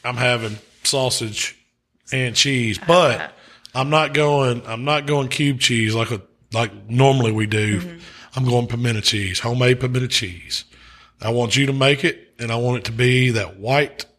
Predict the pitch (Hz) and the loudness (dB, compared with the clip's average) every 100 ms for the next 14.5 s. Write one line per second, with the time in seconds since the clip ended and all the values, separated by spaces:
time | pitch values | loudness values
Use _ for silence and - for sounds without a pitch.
0 | _ 117 110 101 110 127 120 - 95 101 | _ -6 -4 -4 0 0 0 -4 -6 -2
1 | 135 - - 139 143 139 107 123 127 127 | -2 0 2 2 4 2 0 -2 0 0
2 | 143 143 143 143 151 - _ _ _ _ | -4 -2 -2 -2 -4 -12 _ _ _ _
3 | _ _ _ - 92 117 117 104 98 104 | _ _ _ -20 -8 -4 -2 -2 -4 -6
4 | 101 104 - 101 92 - 110 110 110 120 | -8 -4 -4 -4 -10 -12 -8 -6 -2 -2
5 | 104 - 151 151 - 139 - - - - | -2 0 2 2 -2 -10 -14 -20 -20 -10
6 | 117 117 113 104 139 127 120 - 139 139 | -4 -2 -2 -2 -2 0 0 2 2 0
7 | - 135 127 - _ _ 113 110 110 107 | -2 -4 -8 -10 _ _ -10 -8 -8 -8
8 | 113 117 - 107 117 127 123 - 135 127 | -10 -6 -6 -8 -8 -6 -4 -4 -4 -6
9 | 139 135 127 139 139 131 - _ - _ | -6 -8 -4 -4 -4 -6 -12 _ -20 _
10 | - 110 113 104 - 139 254 135 123 185 | -10 -6 -4 -2 0 2 4 4 2 2
11 | - 156 156 151 170 160 156 147 - 156 | 2 2 0 0 -6 -8 -8 -8 -8 -6
12 | 147 143 175 - - _ - 123 120 117 | -8 -12 -18 -18 -20 _ -6 -4 -2 -4
13 | 110 127 131 127 - 151 147 - - 135 | -6 -6 -6 -8 -8 -8 -8 -8 -4 -2
14 | 123 127 123 131 135 | 0 -2 0 2 0